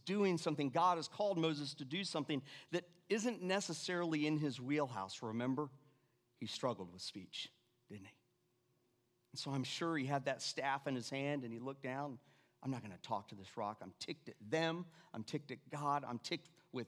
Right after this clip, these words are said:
maybe he's mad at Aaron. I don't know. Uh, brothers do fight sometimes, don't they? <laughs> And he struck the rock. We compromise our ability to be used by God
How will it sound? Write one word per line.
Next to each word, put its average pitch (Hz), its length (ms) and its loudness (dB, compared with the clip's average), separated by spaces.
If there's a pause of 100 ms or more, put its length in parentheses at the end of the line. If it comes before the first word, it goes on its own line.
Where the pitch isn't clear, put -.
(140)
maybe 185 220 2
he's 104 160 -2
mad 151 240 4
at 131 80 -2
Aaron. 143 320 2
I 135 80 4
don't 127 140 -4
know. 131 240 0 (540)
Uh, - 60 -8
brothers 147 420 0
do 143 160 2
fight 170 320 0
sometimes, 98 520 -4
don't 127 200 2
they? 165 140 2 (580)
<laughs> - 60 -10 (1120)
And 98 80 -12
he 98 60 -12
struck - 320 -8
the - 80 -18
rock. 92 260 -12 (320)
We 131 100 -4
compromise 135 840 0 (480)
our 120 100 0
ability 113 540 0 (540)
to - 80 -16
be 110 100 -6
used 131 340 2
by 113 160 0
God 110 360 0